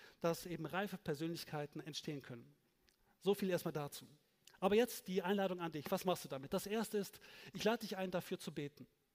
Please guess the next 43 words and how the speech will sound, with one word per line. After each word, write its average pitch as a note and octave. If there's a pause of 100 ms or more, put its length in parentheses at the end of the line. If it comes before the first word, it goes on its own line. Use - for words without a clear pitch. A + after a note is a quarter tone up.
(1080)
Eben A#3+
in B3+
dieser A3+
Verbindung A#3
mit -
Gott -
zu F#3+
bleiben D3
und D#3
zu F3+
fragen, G3 (360)
„Gott, G3
ist G3+
das -
jetzt -
in F3+
dieser F3+
Form F3
dran? G#3 (180)
Öffne G#3
du F#3+
Türen, G#3+
schließe G3+
du F#3
Türen. F#3+ (240)
Was A3
ist A#3+
eigentlich B3
unser A3
nächster G#3
Schritt?“ - (760)
Wie G3
gesagt, A3+
wir G#3
sind B3+
auf G#3+
dem E3+
Weg C4
und A3
wir G3+ (260)
sind A#3
uns... -
Äh, F#3